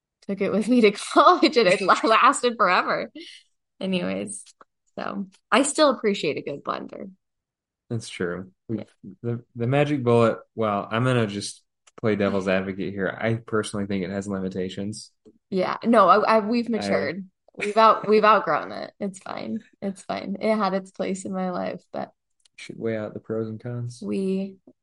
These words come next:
Speaker 1: we have a blend tech now.
Speaker 2: It's true.
Speaker 1: And she's good. She, she does a good job. <laughs> Anyways, weird. <laughs> Chat with your kids about blenders. Welcome to
Speaker 2: <laughs>
Speaker 1: this week's episode. Just kidding. That's not the topic.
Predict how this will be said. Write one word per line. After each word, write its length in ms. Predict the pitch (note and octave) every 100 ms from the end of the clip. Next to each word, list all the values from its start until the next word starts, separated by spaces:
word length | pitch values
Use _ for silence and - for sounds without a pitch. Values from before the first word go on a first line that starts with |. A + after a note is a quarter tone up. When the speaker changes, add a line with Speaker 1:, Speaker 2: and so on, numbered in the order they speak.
| _
Speaker 1:
we 160 | G#3
have 140 | F#3+ F#3+
a 60 | F#3
blend 320 | F#3 - -
tech 260 | - F#3+ F#3
now. 320 | - - G#3 G3 _ - _
Speaker 2:
It's 100 | -
true. 280 | - - - _
Speaker 1:
And 240 | - - G3+ - - A3+
she's 260 | - F#3+
good. 320 | F#3 - F#3+ F#3+
She, 280 | - - G3+ - _
she 200 | - F#3
does 220 | F3 F3
a 40 |
good 160 | F3+ F3+
job. 280 | - G3 G3+ - -
<laughs> 60 | - - - _ _ _ _ -
Anyways, 440 | F#3+ D#3 D#3 D#3 - _ _
weird. 360 | A#3+ F#3 D#3+ A#3+ -
<laughs> 80 | _
Chat 200 | - A#3
with 100 | B3+
your 100 | E4
kids 280 | G4+ C4 A#3
about 280 | B3+ B3+ B3
blenders. 560 | A#3 F#3+ F3 F3 G#3
Welcome 460 | - G3 G3+ A3+ B3 A#3+
to 320 | G3+ G3 G#3+ - E3
Speaker 2:
<laughs> 220 | F#3 - -
Speaker 1:
this 180 | F#3+
week's 200 | F#3+ F#3+
episode. 600 | F3+ F3+ F3+ F3 D#3+ G3+
Just 220 | - F3 -
kidding. 320 | E3 D#3 F3
That's 180 | E3 -
not 140 | -
the 60 | F#3
topic. 360 | - - -